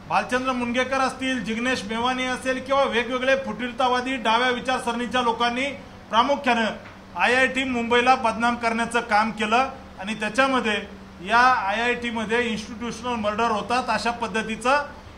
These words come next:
एक देशामध्ये सुद्धा आणि विदेशात सुद्धा, म्हणजे हार्वर्डमध्ये किंवा वेगवेगळ्या विद्यापीठामध्ये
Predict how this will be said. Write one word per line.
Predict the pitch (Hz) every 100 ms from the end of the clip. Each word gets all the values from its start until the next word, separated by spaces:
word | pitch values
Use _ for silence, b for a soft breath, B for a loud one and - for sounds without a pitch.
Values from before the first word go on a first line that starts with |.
| 190
एक | 233 185
देशामध्ये | 220 226 302 302 285 269
सुद्धा | 240 233
आणि | 220 208 208 233
विदेशात | 214 220 247 247 254
सुद्धा, | 254 214 196 247 196 - - - - - 175
म्हणजे | 208 240
हार्वर्डमध्ये | 180 214 247 247 233 240
किंवा | 247 254
वेगवेगळ्या | 247 226 247 247 247
विद्यापीठामध्ये | 214 180 233 233 226 226 226 254 277